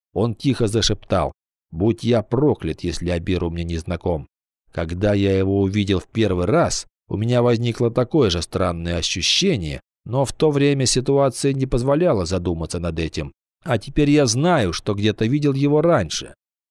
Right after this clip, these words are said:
Вольф ответил, что такое вполне могло быть. Ведь сколько лиц он перевидал за свое двадцатилетнее странствование.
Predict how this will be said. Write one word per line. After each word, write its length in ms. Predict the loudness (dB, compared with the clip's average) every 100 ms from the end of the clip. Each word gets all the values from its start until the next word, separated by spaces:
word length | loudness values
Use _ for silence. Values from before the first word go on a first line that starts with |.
| _
Вольф 340 | 2 2 2
ответил, 480 | 0 2 0 2 0
что 180 | 0 -2
такое 400 | 0 2 4 4
вполне 520 | 2 2 2 2 2
могло 420 | 2 2 4 2
быть. 380 | 2 -4 -6 -14 -18 _ _ -4
Ведь 220 | -4 -4
сколько 420 | 2 2 4 2
лиц 300 | 2 0 0
он 120 | -2
перевидал 560 | -2 0 2 2 2 2
за 140 | 0
свое 300 | -4 -2 0
двадцатилетнее 840 | 0 -2 -4 -4 0 0 0 -4 -6
странствование. 840 | -2 -2 -2 -2 -4 -2 -4 -6